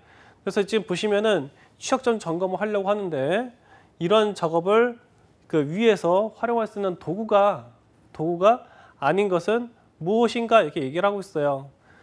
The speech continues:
보면 이제 사탄이라든지 그다음에 네서스라든지 여러 가지 그 쭉 보면은 솔루션들이 쭉 나와 있는데 자, 여기서 봐보시면은 핑이라는 게 있거든요. 이 핑이라는 게 뭐 하는 거냐면요. 그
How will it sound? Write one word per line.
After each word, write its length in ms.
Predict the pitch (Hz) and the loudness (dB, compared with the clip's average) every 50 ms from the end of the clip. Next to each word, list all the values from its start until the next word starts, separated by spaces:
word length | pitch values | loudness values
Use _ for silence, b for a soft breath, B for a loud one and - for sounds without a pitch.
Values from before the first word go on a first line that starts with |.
| b b b b b | b b b b b
보면 320 | - 175 185 208 214 208 180 | -8 -4 0 0 0 0 0
이제 120 | 170 170 | 0 -2
사탄이라든지 1300 | 156 - - 180 170 - 214 214 214 202 196 180 185 165 156 151 - 151 143 151 175 208 247 262 240 - _ _ _ _ _ | -2 0 0 0 0 0 -2 0 0 2 0 0 0 -4 -6 -6 -8 -6 -4 -4 -2 -4 -4 -6 -8 -14 _ _ _ _ _
그다음에 520 | - 143 139 147 180 208 233 254 233 - _ | -4 -4 -2 0 0 0 -2 -2 -6 -10 _
네서스라든지 1080 | - 143 147 - 214 - - 196 185 175 160 147 135 131 - 143 143 165 202 233 254 226 175 147 | -8 -8 -6 -6 -8 -6 -4 -2 -2 -2 -2 -2 -6 -8 -8 -6 -4 -4 -4 -4 -6 -10 -14 -14
여러 200 | 147 147 160 170 | -8 -4 -2 -2
가지 200 | 170 160 160 - 156 | -2 -2 -4 -8 -12
그 360 | _ - 143 135 131 127 127 - _ _ _ _ - | _ -6 -4 -4 -4 -4 -6 -10 _ _ _ _ -10
쭉 140 | - 190 - | -10 -8 -4
보면은 220 | 175 156 156 156 | -2 0 0 0
솔루션들이 520 | 151 - 247 247 233 233 226 196 196 185 175 | 0 -2 -2 -2 0 -2 -2 -2 -2 -4 -4
쭉 160 | - 190 180 | -4 -4 -4
나와 180 | 147 131 127 | -2 -4 -4
있는데 500 | 127 131 131 156 180 202 180 127 - 135 - _ b b b b b b b b b b b b | -6 -8 -10 -8 -6 -4 -6 -6 -8 -14 -20 _ b b b b b b b b b b b b
자, 80 | - - | -2 0
여기서 260 | 180 196 208 - 240 | 0 0 2 2 2
봐보시면은 840 | 226 240 233 226 233 - - 233 233 233 226 233 233 226 214 196 180 - - | 2 2 2 2 0 -4 -2 -2 0 0 0 0 0 0 -2 -4 -6 -10 -12
핑이라는 640 | - - 294 285 277 277 269 254 240 240 233 220 | -8 -6 -4 -2 -2 0 0 -2 -2 -2 -4 -6
게 100 | 208 180 | -8 -10
있거든요. 500 | 139 135 - 156 151 139 151 175 196 214 185 143 | -12 -12 -12 -14 -12 -12 -10 -10 -10 -10 -12 -14
이 80 | 147 - - | -18 -18 -16
핑이라는 380 | - - 254 247 240 233 226 | -12 -10 -8 -6 -6 -6 -6
게 80 | 226 214 | -6 -8
뭐 380 | 160 139 131 139 165 180 190 196 | -8 -6 -4 -2 0 0 0 0
하는 240 | 196 196 196 196 | 0 -2 -6 -6
거냐면요. 720 | 180 175 165 156 143 135 131 127 143 180 202 180 127 113 113 - _ _ _ _ _ _ | -6 -6 -6 -6 -8 -8 -8 -10 -8 -6 -6 -6 -8 -10 -14 -20 _ _ _ _ _ _
그 80 | - | -12